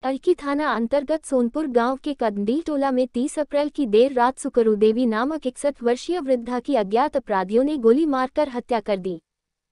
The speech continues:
अपराधियों ने मृतक सुकरू देवी की बहू को चाकू से मारकर गंभीर रूप से घायल कर दिया। इधर कार्रवाई करते हुए पुलिस ने चौबीस घंटे के अंदर हत्याकांड में शामिल पंकज मुंडा,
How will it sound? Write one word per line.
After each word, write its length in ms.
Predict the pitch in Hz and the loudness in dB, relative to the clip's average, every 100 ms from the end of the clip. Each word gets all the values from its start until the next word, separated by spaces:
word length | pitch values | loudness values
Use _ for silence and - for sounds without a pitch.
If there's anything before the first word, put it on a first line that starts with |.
| _ - | _ -8
अपराधियों 540 | 269 247 247 285 349 | -4 2 2 4 2
ने 120 | 339 339 | 2 2
मृतक 400 | 226 220 185 - | 2 2 0 -2
सुकरू 380 | 277 277 294 | -4 -2 0
देवी 340 | 262 226 233 294 | 4 4 4 -2
की 160 | - | -4
बहू 280 | 240 208 269 | -2 -2 -2
को 140 | 294 254 | 0 0
चाकू 380 | - 220 220 | 0 -2 -2
से 160 | 311 302 | -6 -2
मारकर 460 | 220 202 220 294 233 | 0 0 0 0 0
गंभीर 460 | 226 214 240 339 | 0 0 0 0
रूप 180 | 320 302 | 0 -4
से 180 | - 311 | -6 -8
घायल 360 | 202 208 277 | -4 -2 -2
कर 180 | 285 220 | -2 -4
दिया। 280 | 185 190 160 _ _ _ _ _ _ - | -2 -4 -6 _ _ _ _ _ _ -8
इधर 240 | 320 302 359 | -6 -4 -2
कार्रवाई 580 | 277 262 254 240 269 | 2 2 4 2 0
करते 300 | 285 233 - | 0 -2 -2
हुए 200 | 294 320 | -4 -4
पुलिस 400 | 311 254 254 - | -2 0 0 0
ने 120 | 269 269 | -2 0
चौबीस 520 | 254 233 262 349 247 | 2 2 0 -2 -4
घंटे 320 | 247 240 294 | -4 -4 -4
के 120 | 294 | 0
अंदर 300 | 269 247 262 | 2 2 2
हत्याकांड 600 | 247 233 226 214 226 262 | 0 -4 -2 -2 -2 -2
में 160 | 247 247 | -2 -2
शामिल 420 | - 247 262 320 | -2 -2 0 -4
पंकज 420 | - 254 240 254 220 | -2 0 2 0 2
मुंडा, 320 | 208 202 | 0 0